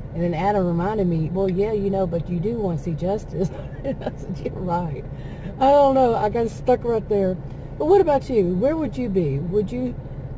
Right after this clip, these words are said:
would you be happy, or would you just say, "Well, justice was served,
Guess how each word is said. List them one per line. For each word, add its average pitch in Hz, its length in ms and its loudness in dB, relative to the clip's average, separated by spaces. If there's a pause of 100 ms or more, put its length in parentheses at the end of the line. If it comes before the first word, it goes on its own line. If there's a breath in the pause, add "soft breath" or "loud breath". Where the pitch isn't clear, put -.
would 214 180 0
you 208 60 0
be 185 140 4
happy, 262 640 0
or 202 200 2
would 190 200 0
you 202 100 -2
just 185 160 -4
say, 185 180 0
"Well, 208 360 2
justice 190 480 -4
was 170 140 -8
served, - 520 -8